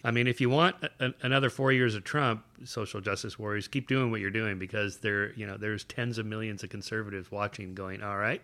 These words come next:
you want that? We're gonna, we're gonna give it to you." And, and again, why, you know, so why aren't we criticizing the right now? Well, we did back in the eighties 'cause that's what they were doing. They were the ones in power that were doing this stuff,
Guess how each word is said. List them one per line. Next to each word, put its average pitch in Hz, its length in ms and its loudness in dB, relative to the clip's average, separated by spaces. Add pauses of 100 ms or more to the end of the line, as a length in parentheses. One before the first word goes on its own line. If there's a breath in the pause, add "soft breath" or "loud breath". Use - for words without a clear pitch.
(120)
you 117 220 2
want 113 300 0
that? 139 280 6
We're 117 120 -2
gonna, 107 280 -4
we're 107 120 -8
gonna 104 160 -6
give 127 200 -2
it 107 100 -8
to 107 100 -10
you." 101 220 -10
And, 143 180 6
and 151 120 8
again, 151 260 10
why, 139 200 10
you 135 160 0
know, 117 160 4
so - 180 -10
why 143 200 6
aren't 143 460 4
we 123 380 8
criticizing 113 1160 2
the 107 100 2
right 127 260 4
now? 90 280 -4 (400 loud breath)
Well, 147 160 10
we 156 80 10
did 202 340 10
back 139 200 10
in 127 60 6
the 131 120 4
eighties 170 280 4
'cause 110 180 2
that's 139 380 6
what 135 260 0
they 180 120 6
were 170 160 4
doing. 92 300 -4
They 156 120 4
were 214 100 2
the 110 100 2
ones 98 260 -2
in 95 80 -6
power 95 360 -6
that 95 120 -8
were 98 100 -6
doing 98 300 -8
this 107 140 -8
stuff, - 240 -10